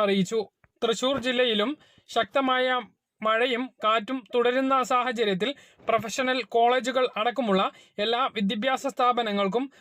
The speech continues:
നാളെ തൃശൂർ ജില്ലാ കളക്ടർ അവധി പ്രഖ്യാപിച്ചു. മുൻകൂട്ടി നിശ്ചയിച്ച പരീക്ഷകൾക്ക് മാറ്റമില്ല. അവധി മൂലം നഷ്ടപ്പെടുന്ന ക്ലാസുകൾ പുനഃക്രമീകരിക്കുന്നതിന് അതാത് വിദ്യാഭ്യാസ സ്ഥാപന മേധാവികൾ മുൻകൈ എടുക്കണമെന്നും വിവിധ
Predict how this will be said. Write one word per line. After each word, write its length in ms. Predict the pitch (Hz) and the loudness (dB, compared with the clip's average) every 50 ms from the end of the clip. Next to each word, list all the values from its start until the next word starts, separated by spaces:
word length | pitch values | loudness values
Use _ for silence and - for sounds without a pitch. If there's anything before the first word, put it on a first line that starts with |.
| - _ _ - 214 | -20 _ _ -4 -2
നാളെ 260 | 208 220 220 226 262 285 254 - _ _ _ - | 0 2 2 2 2 0 -2 -8 _ _ _ -4
തൃശൂർ 360 | 254 233 - - 269 285 240 208 208 | -2 -2 -2 -4 -6 -6 -4 -4 -4
ജില്ലാ 220 | 247 240 247 254 247 202 | -2 0 0 0 0 0
കളക്ടർ 380 | 254 226 202 180 - 269 311 294 - - | -2 -2 -2 -2 -4 -6 -6 -6 -4 -2
അവധി 300 | 202 208 208 196 214 214 208 202 | -2 0 0 0 -2 -2 -2 -4
പ്രഖ്യാപിച്ചു. 580 | 208 190 - 220 208 202 196 202 175 - 220 208 185 _ _ _ _ _ _ _ _ - | -4 -4 -2 0 0 2 2 0 0 -2 -4 -6 -8 _ _ _ _ _ _ _ _ -4
മുൻകൂട്ടി 480 | 214 220 220 208 202 233 226 202 240 208 214 | -4 -4 -2 -2 0 0 0 0 0 -2 -4
നിശ്ചയിച്ച 380 | 208 190 - 226 220 185 - 226 240 214 185 - | -4 -2 -2 -2 -2 -2 -2 -2 -2 -4 -2 -2
പരീക്ഷകൾക്ക് 680 | 220 208 226 233 202 - 269 233 208 196 185 - 262 254 233 220 | -2 -2 -2 -4 -4 -2 -2 0 0 0 0 0 -2 -2 0 0
മാറ്റമില്ല. 420 | 208 202 185 208 202 196 190 202 220 233 208 - _ _ _ _ _ _ _ - _ - | 0 0 0 -2 0 0 2 0 0 -2 -4 -8 _ _ _ _ _ _ _ -20 _ -4
അവധി 360 | 202 208 220 254 269 247 302 285 | -2 0 2 2 0 0 0 0
മൂലം 260 | 285 277 277 277 269 240 208 226 | 0 2 2 0 0 -2 -2 -4
നഷ്ടപ്പെടുന്ന 520 | 220 - - 285 233 269 262 240 208 190 196 240 294 - - - _ _ | -2 -2 -2 -2 0 2 2 2 2 2 2 0 -2 -4 -8 -20 _ _
ക്ലാസുകൾ 520 | - 214 214 233 233 - 285 233 196 208 240 285 285 - | 0 2 2 2 2 0 -2 0 2 2 0 0 0 0
പുനഃക്രമീകരിക്കുന്നതിന് 1120 | 233 240 277 - - 285 285 277 277 247 269 262 269 214 269 247 226 208 185 190 202 233 269 294 - - | 0 0 0 0 0 0 2 0 0 -2 -2 -4 -4 -2 -2 -2 0 0 0 0 0 0 -2 -2 -2 -2
അതാത് 260 | 196 208 220 220 208 240 190 208 | 0 2 2 2 2 0 0 -2
വിദ്യാഭ്യാസ 480 | 208 190 240 226 202 254 254 226 - 262 214 - | -2 -2 -2 0 0 0 -2 0 -2 -4 -4 -4
സ്ഥാപന 460 | - 226 220 226 240 233 247 262 262 208 180 214 | -2 -2 0 0 0 0 0 -2 -2 -4 -4 -4
മേധാവികൾ 580 | 214 220 233 220 262 262 247 214 196 180 220 302 - - - - _ - | -4 -2 -2 0 0 0 0 0 0 -2 -2 -2 -4 -8 -18 -18 _ -6
മുൻകൈ 380 | 220 233 254 254 277 277 277 269 269 269 247 190 202 | -4 -2 -2 0 0 0 0 0 0 -2 -2 0 -2
എടുക്കണമെന്നും 580 | 202 220 196 233 226 214 202 190 190 208 254 294 - - _ - 208 | -2 -2 0 -2 -2 0 0 0 0 0 0 -2 -6 -12 _ -8 -6
വിവിധ 260 | 214 196 240 233 233 | -4 -2 -2 0 -2